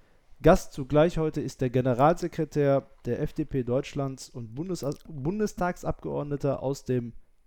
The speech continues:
Rheinkreis Neuss, wenn ich richtig liege, Bijan Giasaray. Vielen Dank, dass wir heute hier sein dürfen und herzlich willkommen bei Auf ein Alt mit, die exklusive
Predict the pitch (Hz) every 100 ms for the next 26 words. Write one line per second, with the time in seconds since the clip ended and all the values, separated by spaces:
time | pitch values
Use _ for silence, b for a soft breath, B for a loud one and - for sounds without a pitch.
0 | _ - 117 160 196 - 147 147 - 131
1 | 156 214 - - - _ _ _ _ -
2 | 117 123 160 165 151 151 151 151 147 147
3 | b b b - 135 147 143 143 143 143
4 | - - - - 127 131 120 120 113 139
5 | 165 - - 156 180 170 139 151 156 -
6 | - - 135 139 131 139 123 156 160 160
7 | 143 147 143 131 123 139 - 151 123 120
8 | 127 131 120 117 117 120 - - - -
9 | - 135 - 131 117 110 113 - - 143
10 | 214 - - - 120 123 143 - - 143
11 | 131 139 135 135